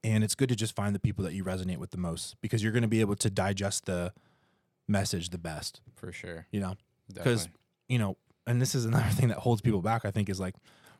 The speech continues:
Speaker 1: there's so many people out there and there's so much information out there. It's like, who do you listen to?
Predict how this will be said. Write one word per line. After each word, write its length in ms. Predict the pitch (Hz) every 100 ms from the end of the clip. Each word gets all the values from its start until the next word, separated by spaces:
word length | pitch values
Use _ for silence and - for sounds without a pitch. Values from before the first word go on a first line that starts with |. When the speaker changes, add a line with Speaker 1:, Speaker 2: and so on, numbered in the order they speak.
| -
Speaker 1:
there's 160 | 113
so 340 | - - 113 123
many 260 | 120 117
people 460 | 104 110 110 127 -
out 220 | 101 104
there 180 | 113 131
and 160 | 151 113
there's 140 | 104
so 140 | -
much 160 | 113 104
information 480 | 101 101 95 98 117
out 180 | 120 -
there. 240 | 135 151 _ _ _ _ _ -
It's 140 | 107
like, 120 | 98
who 120 | - 110
do 60 |
you 100 | 104
listen 240 | 95 - 110
to? 240 | 131 147